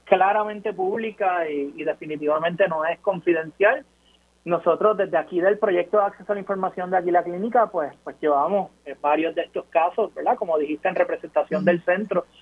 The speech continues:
Speaker 1: pero también en representación de organizaciones sin fines de lucro, de investigadores, eh, o de personas, ¿verdad? Que están interesadas en, en solicitar información, no solo pública, sino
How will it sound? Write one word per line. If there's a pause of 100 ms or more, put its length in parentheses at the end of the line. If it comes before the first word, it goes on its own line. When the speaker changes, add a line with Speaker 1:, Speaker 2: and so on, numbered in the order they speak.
(220)
Speaker 1:
pero
también
en
representación
de
organizaciones
sin
fines
de
lucro,
de
investigadores, (420)
eh,
o
de
personas,
¿verdad?
Que
están
interesadas
en,
en
solicitar
información,
no
solo
pública,
sino